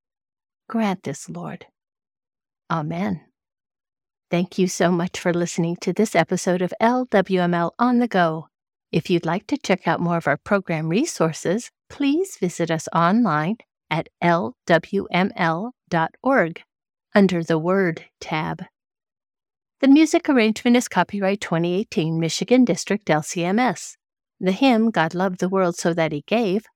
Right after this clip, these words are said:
was arranged and performed by Peter Prochnow as part of the Hymnal Project.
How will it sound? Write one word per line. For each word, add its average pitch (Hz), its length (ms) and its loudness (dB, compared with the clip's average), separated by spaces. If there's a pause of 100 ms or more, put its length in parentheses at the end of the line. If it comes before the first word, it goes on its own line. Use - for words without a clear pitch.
was 302 160 2
arranged 226 500 2
and 254 80 -6
performed 165 440 0
by 175 100 0
Peter 185 300 -4
Prochnow 175 580 -2
as 214 100 -6
part 160 260 0
of 170 120 -2
the 233 80 -2
Hymnal 294 400 4
Project. 160 760 -6